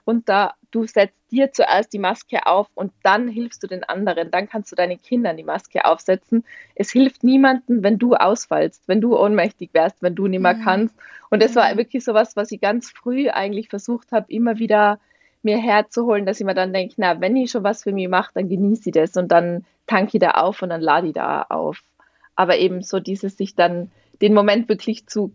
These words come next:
Speaker 1: gönnen oder zu sagen, jetzt, jetzt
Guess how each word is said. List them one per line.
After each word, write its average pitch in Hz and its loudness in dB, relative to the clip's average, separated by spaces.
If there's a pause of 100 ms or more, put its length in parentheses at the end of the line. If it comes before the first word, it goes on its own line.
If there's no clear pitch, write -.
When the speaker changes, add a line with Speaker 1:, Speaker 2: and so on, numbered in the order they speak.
(140)
Speaker 1:
gönnen 254 2
oder 190 0
zu 190 -8
sagen, 196 -4
jetzt, - -12
jetzt - -8